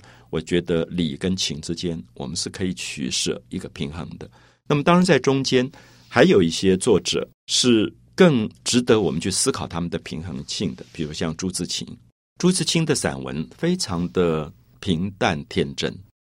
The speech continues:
他的散文《背影》，他的散文《荷塘月色》，基本上让你觉得他在写景，他让自己在一种情理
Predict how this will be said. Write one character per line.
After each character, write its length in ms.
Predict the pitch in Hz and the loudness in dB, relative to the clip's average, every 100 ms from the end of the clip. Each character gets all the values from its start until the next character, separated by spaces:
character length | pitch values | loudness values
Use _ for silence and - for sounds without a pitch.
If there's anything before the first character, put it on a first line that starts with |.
| _ _ - | _ _ -4
他 120 | 196 | -2
的 80 | 202 | 0
散 240 | 135 98 | 2 2
文 240 | 87 98 98 | 4 2 2
《背 200 | 143 107 | 2 2
影》， 180 | 73 62 - _ _ _ _ | 0 -4 -12 _ _ _ _
他 120 | - 180 | -2 2
的 100 | 175 | 2
散 300 | - 92 90 | 4 4 4
文 160 | 87 | 2
《荷 220 | 95 - 107 | 2 0 -2
塘 260 | 82 80 | -2 -4
月 160 | 107 90 | 0 0
色》， 300 | - - 90 - - - _ _ | 0 0 -2 -4 -20 -20 _ _
基 160 | - 214 | 0 2
本 180 | 185 98 | 4 2
上 300 | 95 113 92 | 2 0 0
让 180 | - 170 | 2 2
你 100 | 131 | 2
觉 160 | 95 107 | 0 0
得 100 | 110 | 0
他 100 | 117 | 0
在 140 | 113 | -2
写 320 | 101 - 87 | 0 0 0
景， 260 | - - 67 _ _ _ _ - | 0 -4 -6 _ _ _ _ 0
他 120 | 175 | 6
让 200 | 190 170 | 6 6
自 160 | 151 160 | 2 -4
己 240 | - 98 | -2 -2
在 220 | 95 120 | 0 0
一 100 | 113 | 0
种 240 | 120 95 85 | 0 -2 0
情 580 | - - 104 117 143 - | 0 2 2 2 -2 -6
理 400 | 104 92 76 65 | 0 2 0 -6